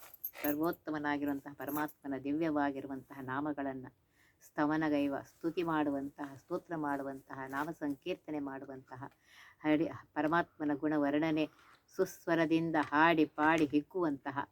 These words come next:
ಮನುಷ್ಯ ಗಂಧರ್ವರಿಗೆ ವಂದಿಸುವೆ. ನಿರಂಶರು ಮತ್ತು ದೇವಗಂಧರ್ವರಿಂದ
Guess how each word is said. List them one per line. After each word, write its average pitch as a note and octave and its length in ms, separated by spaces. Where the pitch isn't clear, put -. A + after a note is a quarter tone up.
ಮನುಷ್ಯ F#3 320
ಗಂಧರ್ವರಿಗೆ C#3+ 880
ವಂದಿಸುವೆ. C#3 580
ನಿರಂಶರು D#3 580
ಮತ್ತು D3 340
ದೇವಗಂಧರ್ವರಿಂದ D3 880